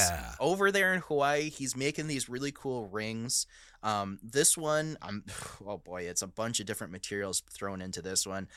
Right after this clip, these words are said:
I know he uses a lot of Damascus, a lot of stainless steel, because you can imagine if you put high carbon steel on a ring and it lives on your hand, just all of the oils and stuff, I can't imagine that's gonna be great. So he uses a lot of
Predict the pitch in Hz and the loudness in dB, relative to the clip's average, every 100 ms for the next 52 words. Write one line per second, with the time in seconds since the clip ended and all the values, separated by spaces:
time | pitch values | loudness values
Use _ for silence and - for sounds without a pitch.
0 | - - 123 135 147 135 135 135 120 113 | -8 -2 0 2 2 0 -2 0 0 2
1 | 117 120 110 104 101 - 104 95 117 151 | 0 0 -4 0 2 2 2 2 2 4
2 | - 127 131 120 - - 110 87 87 98 | 4 2 -2 4 4 4 -2 -6 -6 -4
3 | 120 123 123 104 104 98 85 85 82 _ | -4 -4 -2 -2 -2 -2 -4 -8 -12 _
4 | _ _ - 117 - 165 - 131 123 120 | _ _ -10 -4 2 2 4 2 4 2
5 | 104 95 - 110 87 85 82 101 101 87 | 2 2 2 2 -4 -4 -8 -6 -6 -6
6 | 82 67 - 104 107 98 98 92 82 - | -10 -14 -12 -4 -2 2 0 0 -8 -8
7 | 98 92 87 - _ _ _ _ - 117 | -6 -6 -8 -14 _ _ _ _ -2 0
8 | - 113 120 113 107 - 104 110 104 95 | 2 2 2 0 -4 -4 -2 -2 -2 -2
9 | 80 - 82 - - - - 139 101 98 | 0 0 0 -6 -12 -12 -8 -6 -4 -4
10 | 95 90 82 95 85 85 - - 85 78 | -6 -8 -6 -6 -8 -14 -14 -10 -8 -8
11 | - _ _ _ - 110 104 160 165 147 | -12 _ _ _ 0 0 -2 -2 2 2
12 | 135 117 113 113 104 | 2 2 2 2 0